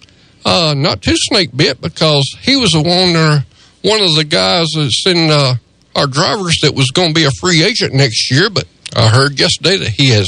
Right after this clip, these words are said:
re-signed with Penske. So that takes him off the, the, you know, the shopping block, but we still have two or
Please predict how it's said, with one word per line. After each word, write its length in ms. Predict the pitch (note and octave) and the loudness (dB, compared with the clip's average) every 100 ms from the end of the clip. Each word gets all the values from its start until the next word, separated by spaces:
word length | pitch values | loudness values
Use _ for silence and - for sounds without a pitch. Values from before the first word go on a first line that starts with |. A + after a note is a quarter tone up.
| - | -2
re-signed 720 | A#2 G#3 - E3 E3+ F#3 F#3 - _ - | -2 0 0 0 0 -2 -4 -12 _ -4
with 200 | F3+ - | -4 0
Penske. 560 | B2+ G2 - - E2 - _ _ - - - - - | 0 0 -2 -2 -6 -6 _ _ -20 -18 -16 -16 -6
So 180 | - - | 0 4
that 260 | A2 E3+ - | 4 2 0
takes 300 | F#3+ C#3 - | -4 -2 -2
him 200 | G3 C3+ | 0 0
off 160 | B2+ B2 - | 0 -2 -4
the, 100 | B2+ | -4
the, 360 | A#2 A#2+ A#2 A2+ _ _ - _ _ _ - _ _ - | 0 0 0 -4 _ _ -20 _ _ _ -20 _ _ -2
you 120 | G3+ | 0
know, 120 | C3 A#2+ | 2 2
the 120 | C3 | 0
shopping 440 | - G3+ - D#3+ | 0 -2 -2 0
block, 280 | B2 D3 C3 | 0 0 -2
but 140 | B2+ - | -4 -2
we 120 | - | -2
still 300 | - E3+ F3+ | 0 0 2
have 280 | D3+ F3+ - | 2 0 0
two 120 | |
or 40 | G3+ | 0